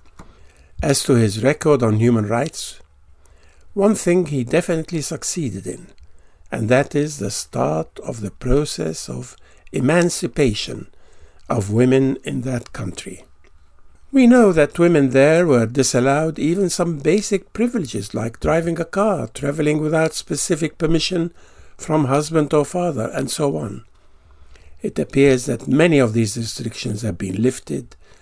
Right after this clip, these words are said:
and even the need for a veil is no more. As a result, and even in such a short period of time, the benefits have accrued in noticeable extents on society and even the economy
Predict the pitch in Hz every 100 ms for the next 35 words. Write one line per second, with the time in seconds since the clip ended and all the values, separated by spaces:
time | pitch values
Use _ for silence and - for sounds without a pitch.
0 | - - 147 147 139 120 107 117 110 110
1 | - 113 95 101 117 98 90 - - 95
2 | 101 95 95 92 85 113 - - - -
3 | - - - - - 170 185 185 226 226
4 | 156 - 131 - 226 190 160 - 190 -
5 | 151 185 165 - 156 151 143 139 - 214
6 | 196 101 101 - - - - - - _
7 | - - 190 160 127 180 - 180 - 127
8 | 123 117 - - 160 190 143 113 98 107
9 | 156 175 - 143 147 143 - 139 101 110
10 | - - - - - - - _ - -
11 | 170 170 - 143 - 120 117 - 127 120
12 | - 117 101 107 107 123 - - - 226
13 | 110 - 226 196 196 196